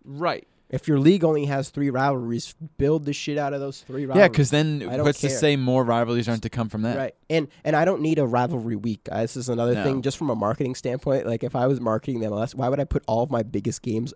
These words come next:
Speaker 2: in one week? <laughs>
Speaker 3: Yeah,
Speaker 1: Right.
Speaker 3: because
Speaker 2: Spread those things out, baby.
Speaker 1: 'Cause
Speaker 3: Yeah.
Speaker 1: then you're just
Speaker 2: <laughs>
Speaker 1: gonna have one spike of viewership, and then the
Speaker 2: Yeah.
Speaker 1: rest is kinda like, "All right,
Speaker 2: Well, I,
Speaker 1: whatever."
Speaker 2: that's another thing that's
Speaker 3: And
Speaker 2: just
Speaker 3: especially, like,
Speaker 2: completely
Speaker 3: the same times and everything. It's like multiple
Speaker 2: Yeah.
Speaker 3: games on at
Speaker 2: No,
Speaker 3: the same
Speaker 2: and
Speaker 3: time. It's like, why, you
Speaker 2: that's
Speaker 3: gotta
Speaker 2: like
Speaker 3: just spread it out a little
Speaker 2: Yeah,
Speaker 3: bit.
Speaker 2: it's tough, but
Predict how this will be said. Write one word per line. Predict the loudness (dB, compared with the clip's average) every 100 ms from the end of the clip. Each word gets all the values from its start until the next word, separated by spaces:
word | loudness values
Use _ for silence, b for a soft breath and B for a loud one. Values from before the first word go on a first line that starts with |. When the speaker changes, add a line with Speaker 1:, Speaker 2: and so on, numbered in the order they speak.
| -6
Speaker 2:
in | -6 -4
one | -4 -2
week? | -4 -6 -8
<laughs> | -6 6
Speaker 3:
Yeah, | 6
Speaker 1:
Right. | 8
Speaker 3:
because | 6 4 4
Speaker 2:
Spread | 6 4 4
those | 2 2
things | 0 0 2
out, | 2 4
baby. | 2 0 0 -4 _
Speaker 1:
'Cause | 2
Speaker 3:
Yeah. | 6
Speaker 1:
then | 6
you're | 4
just | 6 4
Speaker 2:
<laughs> |
Speaker 1:
gonna | 4
have | 0 4 4
one | 4 2
spike | -2 -2 0 0 -4 -8
of | -4 -4
viewership, | -2 -4 -2 -4 -6 -6
and | -6 -4
then | -4 -2 0
the |
Speaker 2:
Yeah. | 0
Speaker 1:
rest | -2 -6
is | -8
kinda | -8 -8
like, | -8
"All | -4
right, |
Speaker 2:
Well, | -2 -2
I, |
Speaker 1:
whatever." | -4 -2
Speaker 2:
that's | -2 2
another | 4 4 2
thing | -2 -4
that's | -4 -4
Speaker 3:
And | 0
Speaker 2:
just | 2
Speaker 3:
especially, | 6 6 8 6
like, | 6
Speaker 2:
completely | 2 -2
Speaker 3:
the |
same | 0 0 2
times | 2 2 2
and | 0
everything. | 2 2 2 2
It's | 0 -2
like | 0
multiple | 0 2 0
Speaker 2:
Yeah. | 2
Speaker 3:
games | 2 2
on | 2 0
at | 0
Speaker 2:
No, |
Speaker 3:
the | 0
same | -2 0
Speaker 2:
and |
Speaker 3:
time. | -2 -2
It's | -4
like, | -6 -4
why, | -2 -2
you | -2
Speaker 2:
that's | -2
Speaker 3:
gotta | -2
Speaker 2:
like | -2
Speaker 3:
just | -6
spread | -6 -4 -2
it |
out | 0
a |
little | 0 -2
Speaker 2:
Yeah, | -4
Speaker 3:
bit. | -4
Speaker 2:
it's | -8 -8 -12
tough, | -6 -6 -6 -10
but | -8